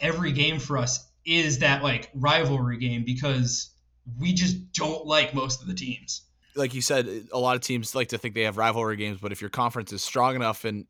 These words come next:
Speaker 2: every game is a rivalry game in your conference, what are the games like at,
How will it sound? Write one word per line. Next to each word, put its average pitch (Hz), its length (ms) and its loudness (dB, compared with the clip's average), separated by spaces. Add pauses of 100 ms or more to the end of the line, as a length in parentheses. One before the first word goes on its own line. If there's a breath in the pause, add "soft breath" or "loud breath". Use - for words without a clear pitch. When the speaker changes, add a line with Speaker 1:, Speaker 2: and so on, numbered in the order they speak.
Speaker 2:
every 143 260 2
game 117 280 -2
is 98 80 -6
a 107 60 -4
rivalry 98 440 -4
game 98 160 -4
in 95 60 -4
your 92 80 -4
conference, 104 520 -4 (360 soft breath)
what 139 200 6
are 214 120 8
the 220 100 8
games 151 420 2
like 123 380 0
at, 113 160 -2